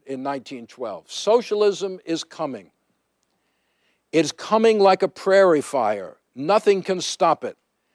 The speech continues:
The next few years will give the nation to the Socialist Party,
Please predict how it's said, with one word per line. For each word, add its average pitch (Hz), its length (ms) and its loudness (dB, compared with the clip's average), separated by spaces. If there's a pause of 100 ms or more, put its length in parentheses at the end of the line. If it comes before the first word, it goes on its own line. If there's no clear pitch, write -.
(300)
The 151 80 2
next 190 380 0
few 202 280 -2
years 175 480 4
will 156 160 2
give 160 400 0
the 180 80 0
nation 156 540 -4
to 151 100 -10
the 143 100 -6
Socialist 151 640 -4
Party, 117 440 -4